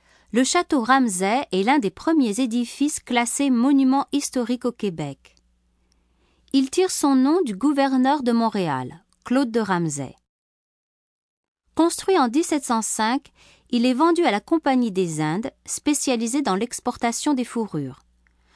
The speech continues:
Plus tard, on y installe un quartier général militaire,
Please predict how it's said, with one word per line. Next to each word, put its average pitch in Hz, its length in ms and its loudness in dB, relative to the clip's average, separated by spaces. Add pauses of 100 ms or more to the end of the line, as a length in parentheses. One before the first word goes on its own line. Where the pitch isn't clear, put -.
(240)
Plus 220 160 -4
tard, 226 480 0 (320)
on 247 160 2
y 269 100 4
installe 277 380 2
un 240 80 -2
quartier 254 400 -4
général 226 400 0
militaire, 196 800 -4